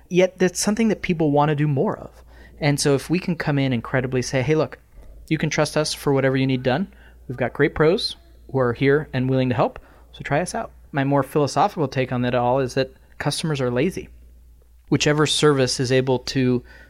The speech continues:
enable their laziness best will have the gravity to attract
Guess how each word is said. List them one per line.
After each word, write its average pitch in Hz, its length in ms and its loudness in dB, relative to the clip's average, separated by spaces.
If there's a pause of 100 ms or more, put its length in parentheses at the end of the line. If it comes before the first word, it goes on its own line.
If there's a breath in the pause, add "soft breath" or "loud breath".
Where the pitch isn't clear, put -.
enable 143 500 4
their 127 180 4
laziness 127 600 2
best 135 500 -2 (300 loud breath)
will 147 80 2
have 139 200 2
the 143 80 0
gravity 131 600 2
to - 180 -6
attract - 560 -4